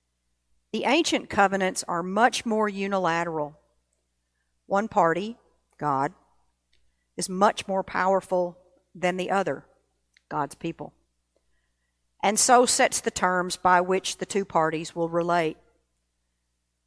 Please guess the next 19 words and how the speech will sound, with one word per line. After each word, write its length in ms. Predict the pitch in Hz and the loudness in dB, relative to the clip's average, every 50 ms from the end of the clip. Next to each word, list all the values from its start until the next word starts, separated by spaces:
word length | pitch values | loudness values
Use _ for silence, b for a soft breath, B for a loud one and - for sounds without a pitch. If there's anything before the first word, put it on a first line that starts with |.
| _ _ - | _ _ -6
Such 280 | - - 226 226 - | 0 2 2 2 2
a 40 | 269 | 0
covenant 520 | - - 254 240 226 233 233 220 226 220 180 | 0 6 6 6 6 6 2 0 0 2 2
does 240 | 196 196 190 190 | 2 2 2 0
not 320 | 196 190 190 214 226 - - | 0 2 4 4 4 2 0
require 720 | 220 233 - - - 208 214 226 240 220 190 170 175 170 | -2 -4 -2 -2 2 4 6 6 8 8 6 6 4 2
the 100 | 170 175 | 2 0
weaker 400 | 165 175 190 208 202 - 220 214 | -2 0 -2 -4 -2 -2 -6 -6
party's 540 | 214 - - 208 196 185 180 190 175 165 - | -4 -2 0 2 2 2 0 -2 -6 -6 -6
consent 720 | - - 175 165 160 - - - 185 196 220 - - - - _ _ _ _ _ _ _ _ _ _ _ - | -6 -6 -8 -6 -4 -4 -2 -2 -2 -2 -4 -6 -8 -16 -20 _ _ _ _ _ _ _ _ _ _ _ -4
or 180 | 202 196 214 226 | -2 0 0 0
willingness, 760 | 220 220 220 240 254 247 233 185 151 156 170 - - - - _ _ _ _ _ _ _ _ _ _ _ _ _ _ _ _ - | 2 2 2 2 2 0 -2 -4 -6 -6 -6 -6 -6 -6 -8 _ _ _ _ _ _ _ _ _ _ _ _ _ _ _ _ -8
and 160 | 170 175 180 | -6 -2 0
there 140 | 180 180 190 | 0 0 0
is 160 | 190 - - | 0 -2 -4
little 200 | 196 196 202 196 | -6 -6 -6 -4
room 300 | 180 190 190 196 196 190 | -4 -4 -4 -4 -6 -8
for 140 | - - 180 | -6 -6 -6
negotiation. 840 | 180 170 175 175 175 - - 165 165 160 175 175 - 165 151 151 | -6 -2 -2 -2 -2 -2 -4 -4 -4 -4 -4 -4 -6 -10 -10 -16